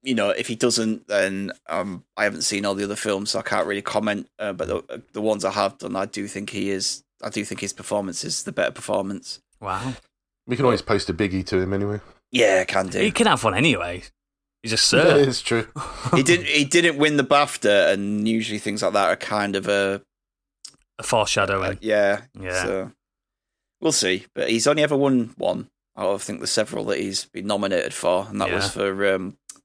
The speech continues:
Speaker 1: Hannibal Lecter.
Speaker 2: Yeah.
Speaker 1: So
Speaker 2: Wow.
Speaker 1: maybe it's
Speaker 2: Well,
Speaker 1: Yeah.
Speaker 2: good luck to Sir Anthony Hopkins then,
Speaker 1: <laughs>
Speaker 2: honestly.
Speaker 3: Yeah.
Speaker 2: Excellent. Thank you for that, mate. Um, Gadget, you been up to?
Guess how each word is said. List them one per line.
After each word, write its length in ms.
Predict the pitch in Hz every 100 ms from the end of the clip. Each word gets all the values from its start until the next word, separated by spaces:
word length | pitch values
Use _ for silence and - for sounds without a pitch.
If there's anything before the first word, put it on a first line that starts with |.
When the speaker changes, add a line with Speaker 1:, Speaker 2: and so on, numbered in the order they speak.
| -
Speaker 1:
Hannibal 220 | 107 101 101
Lecter. 380 | 104 - 120 120 _ _
Speaker 2:
Yeah. 220 | 98 87 87 _ _ _ _ _ _ _ _ _ _ _
Speaker 1:
So 440 | - 95 95 92 _ _ _
Speaker 2:
Wow. 280 | - 101 175
Speaker 1:
maybe 120 | 117 -
it's 100 | - - - _ _ _ _
Speaker 2:
Well, 140 | 123 120
Speaker 1:
Yeah. 140 | 117
Speaker 2:
good 40 | 135
luck 180 | 131 -
to 120 | 120
Sir 200 | - 117
Anthony 320 | 117 - 113
Hopkins 500 | 107 131 185 190 147
then, 260 | 110 101 82 -
Speaker 1:
<laughs> 80 |
Speaker 2:
honestly. 480 | - 117 165 - 110
Speaker 3:
Yeah. 140 | 90 - _ - - - - - _ _ _ -
Speaker 2:
Excellent. 340 | 147 - 196
Thank 180 | - 185
you 100 | 233
for 100 | -
that, 160 | 107 92
mate. 280 | 120 185 -
Um, 460 | 165 170 160 139 -
Gadget, 440 | - 185 254 147 - _ _ _ _ _ _ _ -
you 120 | 156
been 120 | 233
up 160 | 127 -
to? 260 | 117 90